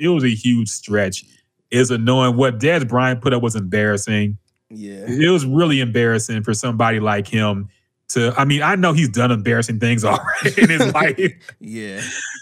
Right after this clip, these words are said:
Speaker 1: But that, that was just silly, man. And the fact where it's gotten to the point where Stephen A. Smith gotta make a statement about it and people gotta make statements about it now,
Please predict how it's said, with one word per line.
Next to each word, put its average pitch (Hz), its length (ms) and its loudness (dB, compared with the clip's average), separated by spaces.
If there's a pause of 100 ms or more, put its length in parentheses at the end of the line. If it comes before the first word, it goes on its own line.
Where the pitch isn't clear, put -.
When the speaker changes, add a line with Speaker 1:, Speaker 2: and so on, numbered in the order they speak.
(140)
Speaker 1:
But 120 480 2
that, 202 260 0
that 214 200 0
was 196 140 2
just 127 280 -2
silly, 98 260 -4
man. 90 540 -10 (400)
And 110 500 0
the 110 120 2
fact 143 420 -2
where 123 200 2
it's 110 80 -4
gotten 120 300 0
to 123 80 -8
the 117 80 -2
point 113 300 0
where 107 180 0
Stephen 123 340 0
A. 113 80 0
Smith 110 320 -6
gotta 107 180 0
make 107 220 -2
a 101 40 -2
statement 113 400 -4
about 110 320 0
it 104 80 -2
and 82 120 -10
people 117 300 0
gotta 110 180 -2
make 104 180 -2
statements 117 460 -4
about 110 260 0
it 110 140 -2
now, 107 520 0